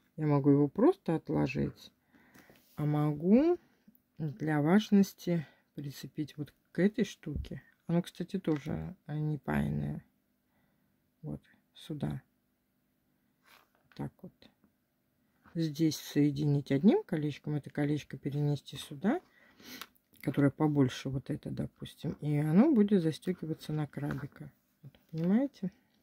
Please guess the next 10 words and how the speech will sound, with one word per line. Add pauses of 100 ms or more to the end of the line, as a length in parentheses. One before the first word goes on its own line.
(400)
что
я
хочу
сделать? (880)
И
у
меня
получится
с-,
вот,